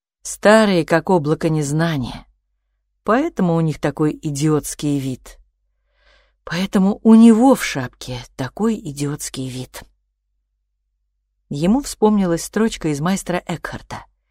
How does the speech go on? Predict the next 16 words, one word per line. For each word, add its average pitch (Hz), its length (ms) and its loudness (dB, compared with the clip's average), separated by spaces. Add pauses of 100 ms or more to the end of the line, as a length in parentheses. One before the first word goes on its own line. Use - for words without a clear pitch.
(760)
«Лишь 156 420 -12
рука, 160 560 -6
которая 143 500 -6
стирает, 143 840 -8 (400)
способна 156 720 -10
написать 131 680 -10
истину». 120 640 -12 (920)
«Может, 131 260 -10
ему 139 160 -6
следует 147 440 -2
что-то 139 300 -8
стереть?» 151 600 -6 (440)
подумал 139 400 -4
Митчелл. 139 400 -6 (560)
«Или 139 220 -4
себя, 143 680 -4